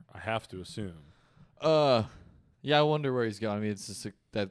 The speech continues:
Speaker 2: same Sakarian ship that
Speaker 1: Yeah.
Speaker 2: I would guess wrecked him. <laughs> Wrecked him.
Speaker 1: Or maybe, or maybe he's going to meet up with Fury on the
Speaker 2: Yeah, that's
Speaker 1: Skrull space station too.
Speaker 2: I've, and then there's, since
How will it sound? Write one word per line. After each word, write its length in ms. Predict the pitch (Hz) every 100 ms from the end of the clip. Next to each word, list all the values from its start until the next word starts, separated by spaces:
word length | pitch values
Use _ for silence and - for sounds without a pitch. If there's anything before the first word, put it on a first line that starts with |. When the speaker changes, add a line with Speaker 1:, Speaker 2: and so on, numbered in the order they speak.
| _
Speaker 2:
same 360 | - 120 110 101
Sakarian 600 | - - 110 104 98 95
ship 360 | - 107 -
that 160 | 95 92
Speaker 1:
Yeah. 240 | 110 101 95
Speaker 2:
I 180 | 110
would 160 | 101 95
guess 300 | 104 95 - -
wrecked 320 | 123 107 98 101
him. 180 | 98 107 _ _ _ _ -
<laughs> 80 | 117 _ _
Wrecked 280 | 76 - -
him. 80 | -
Speaker 1:
Or 240 | - 139 165
maybe, 380 | 151 160 170 165
or 240 | 123 165 202
maybe 480 | 190 196 185 180 160
he's 240 | 175 156
going 320 | 143 143 160
to 60 | 147
meet 260 | 151 151
up 180 | 151 147
with 120 | 143 -
Fury 640 | 147 160 147 110 92 90 90
on 260 | 101 107 104
the 600 | 104 107 104 104 104 104
Speaker 2:
Yeah, 200 | 110 101
that's 200 | 101 101
Speaker 1:
Skrull 240 | 127 117
space 320 | 104 120 120 -
station 400 | 101 87 - 90
too. 100 | 104
Speaker 2:
I've, 260 | 107 87 90 _ _ _ _ _ _ 117
and 180 | 117
then 140 | 120 120
there's, 200 | 120 95 - _
since 600 | - 143 131 - - -